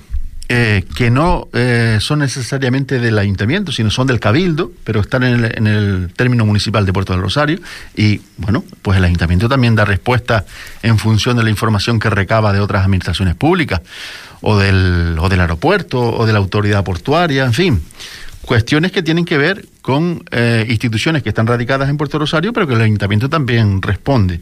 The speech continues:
Otras son cuestiones, pues, mm, sí, de algún departamento del ayuntamiento, o de disputas vecinales, eh, y, y que pide el, el auxilio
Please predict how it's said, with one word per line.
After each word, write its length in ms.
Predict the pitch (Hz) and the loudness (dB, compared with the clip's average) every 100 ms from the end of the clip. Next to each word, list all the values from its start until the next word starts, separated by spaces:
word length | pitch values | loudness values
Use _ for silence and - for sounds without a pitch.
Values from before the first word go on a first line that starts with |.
| - - - - - | -12 -18 -12 -12 -6
Otras 320 | - 110 139 | -2 0 0
son 180 | - 170 | 0 -2
cuestiones, 580 | 156 127 - 151 165 165 - - - - - - - - - - - | 0 -2 0 0 0 -2 -6 -14 -14 -14 -10 -8 -8 -6 -2 -2 0
pues, 340 | 117 110 - - | 0 0 -2 -2
mm, 240 | 107 98 92 | 0 2 0
sí, 260 | - 131 | 0 0
de 100 | 170 | 2
algún 240 | 113 113 117 | 2 2 0
departamento 480 | 107 - 104 110 | 0 0 -2 0
del 100 | 107 | 0
ayuntamiento, 840 | 98 98 101 139 170 165 160 165 160 - - - - - - | 0 0 0 2 2 0 0 0 -2 -8 -16 -16 -18 -20 -4
o 260 | 127 127 | 0 2
de 140 | 123 127 | 2 2
disputas 420 | 117 - 135 120 | 2 0 -2 0
vecinales, 760 | 117 - 107 123 156 143 151 120 - - | 0 0 0 2 2 2 -2 -4 -10 -4
eh, 760 | 113 117 110 110 104 104 101 - | 0 2 2 2 2 0 -2 -4
y, 380 | 110 110 - | -4 -4 -4
y 40 | 117 | -2
que 120 | 123 | -2
pide 320 | 110 131 127 | 0 2 2
el, 280 | 117 113 110 | 2 2 0
el 140 | 104 107 | 0 2
auxilio 680 | 98 - 131 123 117 110 | 0 0 -2 0 2 0